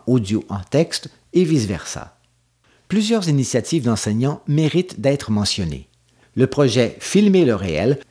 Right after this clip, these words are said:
a conduit trente-trois élèves à réaliser, dans le cadre de leur épreuve anticipée de travaux personnels encadrés au baccalauréat, des exercices documentaires sur téléphone portable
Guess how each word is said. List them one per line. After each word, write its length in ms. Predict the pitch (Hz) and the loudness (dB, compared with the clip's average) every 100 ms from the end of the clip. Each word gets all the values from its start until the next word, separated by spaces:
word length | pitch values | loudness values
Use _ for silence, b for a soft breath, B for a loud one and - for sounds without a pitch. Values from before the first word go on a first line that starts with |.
| B | B
a 100 | - | -6
conduit 400 | 123 139 117 139 | 0 2 2 0
trente-trois 480 | - 208 214 196 123 | 0 0 2 2 2
élèves 420 | 110 92 104 131 | 0 0 0 0
à 80 | 92 | -2
réaliser, 720 | 78 143 147 113 85 82 131 - _ | -2 2 2 0 -4 -4 -6 -8 _
dans 80 | - | -8
le 100 | 90 | -6
cadre 460 | 98 135 127 110 87 | -2 0 0 -2 -6
de 80 | 80 | -6
leur 160 | 90 | -4
épreuve 380 | 113 - 117 98 - | -6 -2 -4 -4 -2
anticipée 640 | 151 151 143 - 110 123 | -2 0 -4 -6 -4 -2
de 120 | 87 | -2
travaux 360 | - - 123 107 | -6 -6 -4 -4
personnels 540 | - 117 127 113 101 - | -4 -4 -2 -2 -2 -4
encadrés 640 | 123 - 104 90 90 87 - | -6 -4 -4 -6 -6 -10 -2
au 100 | 143 | 0
baccalauréat, 800 | 139 - 98 87 76 80 87 156 - b b b | 2 0 -2 -6 -6 -4 -4 -4 -8 b b b
des 180 | 180 196 | 0 2
exercices 460 | 170 143 - 175 | 2 0 0 -2
documentaires 640 | 120 117 95 87 - 117 123 | 0 -2 -4 -6 -2 -2 -2
sur 160 | 113 | -4
téléphone 420 | - 120 110 175 | -2 -2 2 0
portable 560 | 165 123 - 90 101 135 | 2 -2 -2 -4 -2 -4